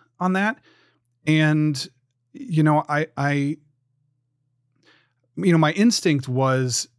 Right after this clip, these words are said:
to allow my kids to experience it without me influencing them. So, so I, I kind of thought, like, I need to be strong, uh, for them.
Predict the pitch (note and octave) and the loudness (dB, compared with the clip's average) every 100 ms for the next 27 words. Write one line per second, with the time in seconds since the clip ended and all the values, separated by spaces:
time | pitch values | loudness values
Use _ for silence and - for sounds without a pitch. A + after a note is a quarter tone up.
0 | _ _ _ _ - - D3+ C#3+ C3+ C3 | _ _ _ _ -6 2 4 4 2 0
1 | A#2+ _ _ _ - C3 C#3 D3 D#3+ D3+ | -4 _ _ _ -4 0 2 2 0 0
2 | C3+ C3+ - C3+ C3 A#2+ - _ _ - | -2 -6 -4 -2 -2 -4 -8 _ _ -4
3 | C#3 B2+ - F3 F#3+ F3+ C#3 D#3 C#3+ D#3 | -2 -2 0 0 2 0 -2 -4 -4 -6
4 | B2+ C#3+ C#3 C3+ C3 D3+ D3 C#3 - _ | -2 -2 -2 -2 0 2 0 -2 -8 _
5 | _ - C#3+ C#3 A2+ G#2 - G#2+ A#2+ - | _ -4 -2 -2 -4 -8 -12 -16 -10 -4
6 | C#3 C3 C#3 C#3+ D#3+ - _ _ _ _ | -4 -2 -2 -2 -2 -6 _ _ _ _
7 | _ _ _ - B2+ G3 A3+ E3 _ _ | _ _ _ -8 -2 0 0 -2 _ _
8 | _ _ _ - D#3+ D3+ C#3 C3+ C3+ - | _ _ _ -2 0 0 -2 -2 -4 -4
9 | C#3 D3 D#3+ C#3 - C#3+ C3+ C3 B2+ A2+ | -2 0 -2 -4 -2 0 0 0 -4 -8
10 | _ _ _ _ _ _ _ B2 - - | _ _ _ _ _ _ _ -4 -2 0
11 | C3+ F3+ A3 - _ _ E3+ E3+ D3+ E3+ | 0 0 -2 -10 _ _ -2 -2 -2 -4
12 | F3 F#3+ G3+ | -2 -2 -2